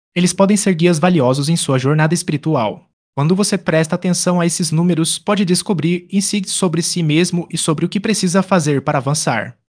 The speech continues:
Por exemplo, se você está passando por momentos difíceis e começa a ver o número sete, pode ser um lembrete para se conectar mais com sua espiritualidade e buscar respostas dentro de você.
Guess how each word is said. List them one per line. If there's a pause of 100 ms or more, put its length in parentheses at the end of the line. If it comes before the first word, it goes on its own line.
(120)
Por
exemplo,
se
você
está
passando
por
momentos
difíceis
e
começa
a
ver
o
número
sete,
pode
ser
um
lembrete
para
se
conectar
mais
com
sua
espiritualidade
e
buscar
respostas
dentro
de
você.